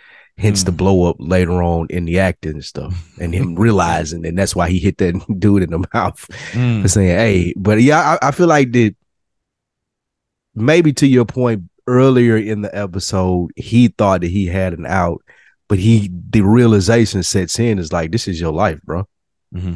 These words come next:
Speaker 1: Why are you <laughs> trying to deny this shit? Like, you
Speaker 2: Mm-hmm.
Speaker 1: trying to do all this. You are a mobster, dude." It's like the dude in Goodfellas said, "I always wanted to be a gangster when I grew up."
Speaker 2: Mm,
Speaker 1: Like,
Speaker 2: the Henry
Speaker 1: same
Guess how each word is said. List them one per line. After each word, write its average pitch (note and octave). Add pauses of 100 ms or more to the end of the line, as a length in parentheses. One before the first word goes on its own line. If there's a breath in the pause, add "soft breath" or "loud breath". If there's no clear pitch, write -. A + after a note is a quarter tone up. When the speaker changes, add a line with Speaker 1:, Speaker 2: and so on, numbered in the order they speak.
Speaker 1:
Why G2
are A2+
you G#2
<laughs> -
trying D3
to C#3+
deny A#2
this G2
shit? F2
Like, G#2+
you B2+
Speaker 2:
Mm-hmm. -
Speaker 1:
trying C3+
to A#2
do A2+
all B2+
this. B2 (360 loud breath)
You F3
are E3+
a B2+
mobster, G#2
dude." F#2+
It's A2
like A2+
the G2+
dude A#2+
in G2+
Goodfellas G2
said, F2+
"I F2
always A#2+
wanted G#2+
to F#2
be F#2
a F2+
gangster E2+
when D#2
I D#2
grew C#2
up." -
Speaker 2:
Mm, G#2
Speaker 1:
Like, F#2
Speaker 2:
the F2+
Henry G#2+
Speaker 1:
same A#2